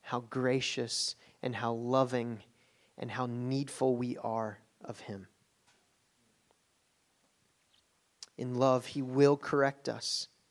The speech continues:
and he will discipline us, and yes, even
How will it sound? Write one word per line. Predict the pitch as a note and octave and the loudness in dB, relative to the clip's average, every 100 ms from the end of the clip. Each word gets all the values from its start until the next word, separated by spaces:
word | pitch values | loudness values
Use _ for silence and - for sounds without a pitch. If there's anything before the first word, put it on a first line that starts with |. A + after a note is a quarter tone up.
| _ _ - - - | _ _ -20 -20 -4
and | C#3 | -2
he | C3+ E3+ | 0 4
will | D#3 E3+ | 8 8
discipline | F3 B2+ F#3+ F#3+ F#3+ - D#3+ C#3+ | 6 10 10 12 4 2 2 4
us, | C#3 - | 4 2
and | D#3 D3 | 0 6
yes, | D#3 D#3+ - | 6 6 2
even | F#3 F3+ F#3 F#3+ | 4 6 6 6